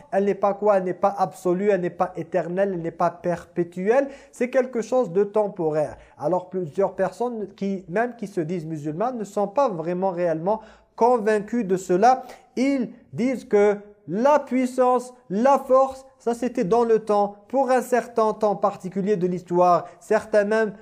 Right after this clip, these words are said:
vont, euh, vont lier ça à un contexte particulier, à des raisons autres que la religion, autres que le support d'Allah Azza wa Jal. Ils vont dire tout simplement parce que les Arabes, ils ont fait les bonnes décisions au même,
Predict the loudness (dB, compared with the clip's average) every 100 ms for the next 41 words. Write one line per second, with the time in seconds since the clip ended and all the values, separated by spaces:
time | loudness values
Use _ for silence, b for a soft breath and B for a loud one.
0 | B -6 0 2 0 2 4 4 2 0
1 | 0 -2 -6 -4 0 2 0 2 4 4
2 | 4 B B B -2 2 4 2 0 0
3 | 0 0 0 2 0 0 -2 -2 2 0
4 | -2 -10 -4 2 2 2 2 2 2 -2
5 | 2 0 0 -2 2 4 4 0 -2 -4
6 | -2 -2 -4 -4 -2 -2 -4 -4 0 0
7 | 0 0 0 0 -2 -2 -4 -4 -4 -4
8 | -6 -6 -8 -8 -12 -8 -8 -6 -4 -4
9 | -4 -6 -6 -6 -4 0 0 2 0 0
10 | -4 -6 -6 -4 -6 -4 -4 -4 -8 -10
11 | -10 -6 -4 -4 -6 -8